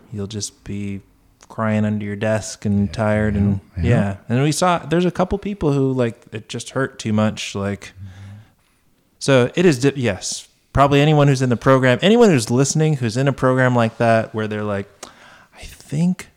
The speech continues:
Speaker 1: this is not the profession for you," or, "Are you sure you wanna be in X school? Have you tried blah?" Like, those are all the little stabs that they give you to test your mettle,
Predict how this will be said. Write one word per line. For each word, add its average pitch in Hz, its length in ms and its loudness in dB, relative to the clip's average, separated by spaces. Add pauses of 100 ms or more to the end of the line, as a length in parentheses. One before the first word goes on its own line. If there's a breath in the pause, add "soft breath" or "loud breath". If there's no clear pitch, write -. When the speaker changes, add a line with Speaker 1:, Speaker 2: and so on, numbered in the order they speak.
(140)
Speaker 1:
this - 200 -14
is - 180 -16
not 139 180 -10
the 135 80 -10
profession 113 580 -10
for - 180 -12
you," 95 360 -8
or, 117 400 -4 (380 loud breath)
"Are 107 100 -6
you 170 160 -2
sure 160 640 2
you 110 180 -2
wanna 131 260 0
be 120 500 -2
in 113 580 0
X 117 240 -8
school? 101 800 -2 (120)
Have 117 200 -6
you 120 120 -4
tried 185 540 0
blah?" 120 800 -2
Like, 107 400 -6 (880 loud breath)
those 156 220 4
are 180 120 6
all 139 280 8
the 127 120 2
little 117 520 2
stabs 117 560 2
that 104 100 -10
they 107 120 -2
give 104 240 -8
you 101 460 -2 (380)
to 98 380 -6 (140)
test - 540 -8
your 101 200 -6
mettle, 104 560 -4